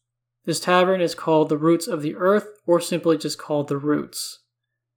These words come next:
The tavern serves a rougher clientele that is made up of mostly miners. The tavern owner, who is a former miner, speaks to how he received visions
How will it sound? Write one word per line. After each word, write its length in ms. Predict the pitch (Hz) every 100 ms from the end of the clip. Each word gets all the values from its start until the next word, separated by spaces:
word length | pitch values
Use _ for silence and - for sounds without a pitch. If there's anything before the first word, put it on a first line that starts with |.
| _ -
The 60 | -
tavern 380 | 175 170 175 165
serves 360 | - 165 151
a 40 | 156
rougher 320 | 156 151 156
clientele 720 | - 160 139 139 165 160 165
that 100 | 151
is 140 | 139
made 220 | 147 147
up 100 | 147
of 100 | 156
mostly 440 | 143 139 139 - 139
miners. 720 | 135 147 143 143 - - - _ _ _ _ _ _ -
The 80 |
tavern 380 | 147 165 156 165
owner, 400 | 165 185 190 190
who 200 | - 165
is 120 | 151
a 40 | 147
former 340 | - 156 147
miner, 420 | 143 151 160 165
speaks 320 | 165 - 156 -
to 120 | 156
how 260 | - 151
he 120 | 143 147
received 420 | 147 - 156 147
visions 540 | 170 180 190 190 180